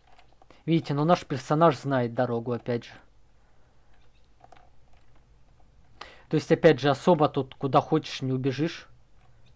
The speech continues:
Вон и река впереди. А, это лужа, извиняюсь. Кролик какой-то пошёл. Вот это ролик. Это сейчас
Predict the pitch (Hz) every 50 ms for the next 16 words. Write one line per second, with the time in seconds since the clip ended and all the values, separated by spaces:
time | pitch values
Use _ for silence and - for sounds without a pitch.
0 | - - _ _ - - - _ - - _ _ _ - _ 139 147 170 165 156
1 | 151 139 135 - - 151 147 - - - 135 127 131 127 123 127 127 113 - -
2 | _ _ _ - - _ _ - - - - - - _ _ _ - _ _ _
3 | _ _ - _ _ - - - _ _ - - - _ - - _ - - 160
4 | 151 139 135 127 123 127 131 131 151 147 151 151 147 123 117 120 113 107 - -
5 | _ 135 123 - 143 135 131 131 123 120 113 - - - - - - - - _
6 | - _ - _ _ - 147 151 156 160 156 151 151 - - 131 - 143 135 127
7 | 131 127 - - 123 - - - 123 123 117 - - - _ _ _ - _ _
8 | _ _ - - - 147 131 170 165 - 160 151 147 139 135 123 123 - - -
9 | - 135 131 131 131 123 127 - 139 131 -